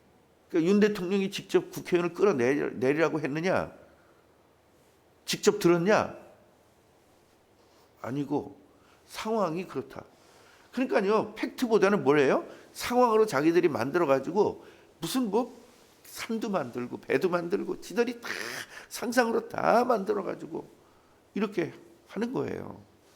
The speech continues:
가만히 보세요. 민주당 의원들 보면 전부 다 실제가 아니야. "그럴 것이다"를 가정해 놓고 계속 공격을 해요. 근데 자기네 사람들이 이렇게 당하면 뭐라 그러죠?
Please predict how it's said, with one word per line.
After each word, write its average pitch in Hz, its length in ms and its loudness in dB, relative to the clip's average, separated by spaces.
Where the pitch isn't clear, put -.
가만히 208 340 2
보세요. 165 300 2
민주당 139 500 0
의원들 131 400 0
보면 113 380 -6
전부 208 320 -4
다 196 100 4
실제가 240 560 0
아니야. 95 380 -4
"그럴 240 320 2
것이다"를 214 640 2
가정해 180 460 2
놓고 180 720 0
계속 170 260 2
공격을 135 400 -2
해요. 87 220 -4
근데 214 240 2
자기네 208 400 0
사람들이 190 340 2
이렇게 170 160 0
당하면 147 380 -2
뭐라 120 260 0
그러죠? 113 380 -6